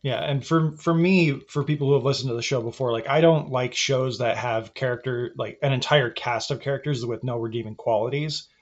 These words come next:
So with The Boys, like, you at least have Huey and Starlight, who are, like, the moral compasses of the show, and M M, uh, Mother's Milk. Um, those two,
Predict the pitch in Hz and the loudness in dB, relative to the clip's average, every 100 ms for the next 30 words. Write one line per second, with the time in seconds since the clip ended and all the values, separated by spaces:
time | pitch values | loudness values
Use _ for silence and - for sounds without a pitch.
0 | _ _ _ - - 151 139 135 131 104 | _ _ _ -6 4 6 6 2 -2 2
1 | 160 156 127 123 107 117 143 139 147 139 | 6 6 6 2 0 -2 2 2 2 2
2 | 147 120 - 143 139 139 139 135 - 117 | 2 0 -2 0 2 2 2 2 0 -4
3 | 107 107 - 151 151 120 113 - 139 131 | -4 -4 2 4 6 4 0 -2 -2 2
4 | 120 110 104 - - 107 - 139 135 123 | 2 2 -4 -10 -10 -8 -4 0 4 2
5 | 117 131 127 123 120 113 110 - 113 165 | 2 -2 -2 -4 -6 -6 -4 -2 0 2
6 | 156 135 117 107 95 - _ _ - 127 | 4 4 4 -4 -6 -12 _ _ -8 -4
7 | 110 120 117 113 107 117 110 - - _ | -2 -2 -2 -2 -4 -6 -6 -10 -20 _
8 | - _ _ 139 120 107 104 - - 131 | -20 _ _ -6 -4 -4 -8 -14 -4 2
9 | 143 - 151 | 2 0 -4